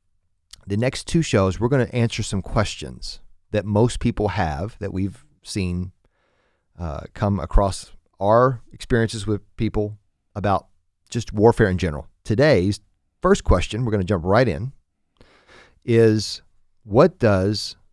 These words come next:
spiritual warfare look like from a maintenance standpoint? And we've talked about, I can't remember who it was, but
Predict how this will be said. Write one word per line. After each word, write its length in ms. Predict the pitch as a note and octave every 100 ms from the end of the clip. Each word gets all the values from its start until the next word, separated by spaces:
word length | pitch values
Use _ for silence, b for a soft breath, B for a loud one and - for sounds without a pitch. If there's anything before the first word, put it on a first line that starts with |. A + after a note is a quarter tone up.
| _ _ _ _ _ -
spiritual 560 | - - C3+ C3+ A#2+
warfare 380 | A2 A#2 - A2
look 180 | G#2 -
like 180 | G2+ -
from 240 | - G#2
a 120 | F#2
maintenance 680 | F2+ F#2 G#2 F2 D#2+ - -
standpoint? 720 | - - D#2+ D#2 - C2+ B1+
And 100 | F2+
we've 160 | A#2 B2
talked 300 | A#2 A2+ F#2+
about, 360 | F#2 F2+ F2 _ _ -
I 120 | D#2+
can't 160 | G2 F2+
remember 180 | F2 D#2+
who 140 | G#2
it 60 | E2+
was, 300 | F2+ F2+ E2
but 160 | F2